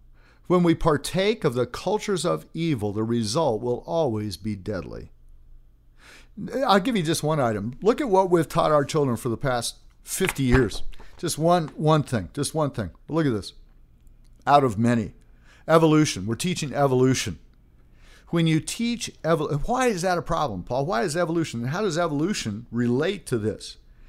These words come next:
Here's why. When you look at the theory of evolution,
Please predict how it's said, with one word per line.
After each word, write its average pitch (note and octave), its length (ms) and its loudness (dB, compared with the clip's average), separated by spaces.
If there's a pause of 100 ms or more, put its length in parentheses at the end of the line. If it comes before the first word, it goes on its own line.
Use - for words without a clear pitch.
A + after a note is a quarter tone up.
(280)
Here's - 260 -2
why. D3 280 0 (580)
When E3+ 160 2
you D#3 180 4
look A#3 300 4
at - 180 0
the B2+ 140 2
theory E3+ 680 2
of G2+ 160 0
evolution, G#2+ 760 2